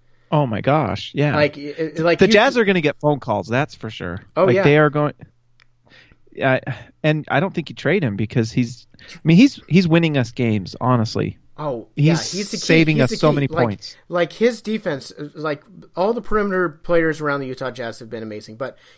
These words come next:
Speaker 2: Udoh is having s-, the same effect on defense that Gobert does, where he just take, he lifts the entire team up because he's shutting down so much of the paint.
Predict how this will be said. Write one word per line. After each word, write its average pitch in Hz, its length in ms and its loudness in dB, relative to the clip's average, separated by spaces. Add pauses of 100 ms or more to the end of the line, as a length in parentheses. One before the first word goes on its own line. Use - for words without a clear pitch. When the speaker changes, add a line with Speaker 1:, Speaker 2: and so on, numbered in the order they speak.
Speaker 2:
Udoh 160 300 -2
is 220 80 -6
having 190 240 -6
s-, - 140 -12
the 139 100 -12
same 165 320 -6
effect 190 340 -10
on 185 140 -4
defense 147 400 -8
that 127 160 -10
Gobert 131 440 -6
does, 120 220 -8
where 120 120 -6
he 120 100 -10
just 139 300 -10
take, 170 280 -8
he 139 160 -16
lifts 147 440 -6
the 156 100 -8
entire 147 460 -8
team 131 280 -12 (140)
up 120 260 -8 (380)
because 143 320 -8
he's 127 140 -14
shutting 147 420 -6
down 135 320 -4
so 135 260 -8
much 131 300 -8
of 113 120 -10
the 107 100 -8
paint. - 480 -8